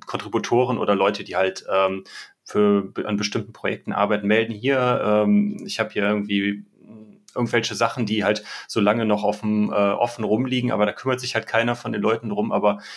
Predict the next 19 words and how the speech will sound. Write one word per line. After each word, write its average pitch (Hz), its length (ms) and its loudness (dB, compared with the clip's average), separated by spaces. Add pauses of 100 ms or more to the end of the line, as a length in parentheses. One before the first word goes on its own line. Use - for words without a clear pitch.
ich - 100 -10
würd 110 120 2
da 101 60 4
gerne, 101 880 2
äh, - 40 -20 (140)
würd 101 220 -4
das 104 160 -2
gerne 104 460 0
mehr 113 180 2
in 113 60 0
die 110 60 2
Öffentlichkeit - 440 -2
bringen, 117 200 -8
dass 104 180 -4
das - 120 -6
Thema, 104 560 0
äh, 107 140 2
forciert 120 480 -2
wird.“ 123 180 -2